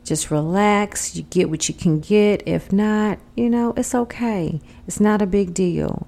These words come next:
I know, you know, you wanna buy presents and for your, you know, spouse, your children, your family, friends, and so forth. But at the end of the day, if you don't have it, you don't have it. And don't be going broke to be,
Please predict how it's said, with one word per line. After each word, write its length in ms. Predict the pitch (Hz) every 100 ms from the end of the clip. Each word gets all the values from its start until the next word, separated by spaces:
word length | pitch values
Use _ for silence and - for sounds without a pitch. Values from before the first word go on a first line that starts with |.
| -
I 60 | 151
know, 400 | 170 180 180 180 - - -
you 100 | 175
know, 440 | 156 165 147 165
you 160 | 156 165
wanna 480 | 170 180 180 170 - - - - 151
buy 160 | 170 170
presents 840 | - 185 170 165 170 170 - -
and 320 | 160 160 165 - - -
for 140 | -
your, 220 | 175 170
you 200 | 160 185
know, 260 | 175 165 165
spouse, 520 | - - 175 160 -
your 100 | 165
children, 600 | - 190 170 165 170 160
your 100 | 160
family, 640 | 175 180 175 175 160 160 165
friends, 580 | - 202 185 180 175 175
and 100 | 170
so 240 | 190 180
forth. 380 | - 180 180 -
But 80 | 185
at 120 | 180
the 60 | 185
end 140 | 202
of 100 | 196
the 80 | 185
day, 260 | 180 196
if 120 | 190 208
you 120 | 208
don't 240 | 190 196
have 340 | 202 208 208 196
it, 140 | 190 - - -
you 100 | 214
don't 240 | 190 185
have 320 | 175 180 156
it. 140 | 156 - - - -
And 120 | 160
don't 180 | 170 185
be 120 | 202
going 340 | - 202 202
broke 440 | 190 202 185 185 - -
to 80 | -
be, 240 | - -